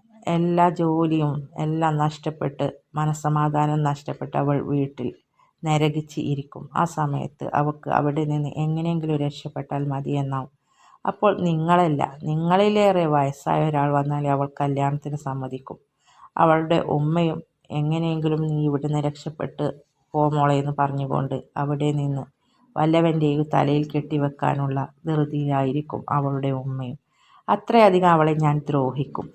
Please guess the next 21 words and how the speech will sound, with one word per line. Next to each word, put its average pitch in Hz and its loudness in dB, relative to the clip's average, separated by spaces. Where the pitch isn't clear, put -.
അതുകൊണ്ട് 143 -2
നിങ്ങൾ 147 -2
കാത്തിരുന്നോ, 139 -2
നിങ്ങളെ 151 0
കൊണ്ട് 143 -4
തന്നെ 143 -4
ഞാൻ 139 -2
അവളെ 139 -2
അവരുടെ 220 6
സമ്മതത്തോടു 156 2
കൂടി 147 -6
തന്നെ 143 -4
നിങ്ങളുടെ 143 0
കല്യാണം 139 0
ഞാൻ 139 0
നടത്തും 131 -6
എന്നല്ല, 143 2
എന്നാൽ 170 4
ഞാൻ 160 2
പോയി 147 0
വരട്ടെ, 147 -2